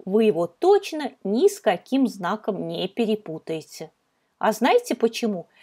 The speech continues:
Потому что в нём есть секретик. В узоре жезла спрятан магический гриб бессмертия – линджи. Вот так выглядит этот гриб.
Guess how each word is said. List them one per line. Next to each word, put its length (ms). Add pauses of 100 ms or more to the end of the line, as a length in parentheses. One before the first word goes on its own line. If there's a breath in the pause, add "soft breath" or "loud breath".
(280 soft breath)
Потому 400
что 200
в 80
нём 280
есть 480 (100)
секретик. 920 (640)
В 140
узоре 800
жезла 420
спрятан 640
магический 760
гриб 320
бессмертия – 1040
линджи. 840 (680 soft breath)
Вот 260
так 500
выглядит 840
этот 420 (140)
гриб. 340